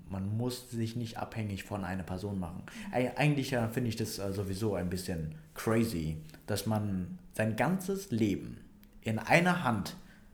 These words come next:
quasi legt. Die Arbeit, äh, der Arbeitgeber.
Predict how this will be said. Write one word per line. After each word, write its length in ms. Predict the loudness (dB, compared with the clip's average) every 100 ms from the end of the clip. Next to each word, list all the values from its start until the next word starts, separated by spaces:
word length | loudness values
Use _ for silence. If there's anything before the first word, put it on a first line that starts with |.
| -20 -20 -20 -16
quasi 380 | 2 4 6 4
legt. 320 | 0 -2 -10 -16 -20 -20 -20 -20 -10 -2
Die 100 | 2
Arbeit, 400 | 4 4 0 -4
äh, 80 | 0
der 180 | 2
Arbeitgeber. 800 | 4 2 2 2 4 4 0 -8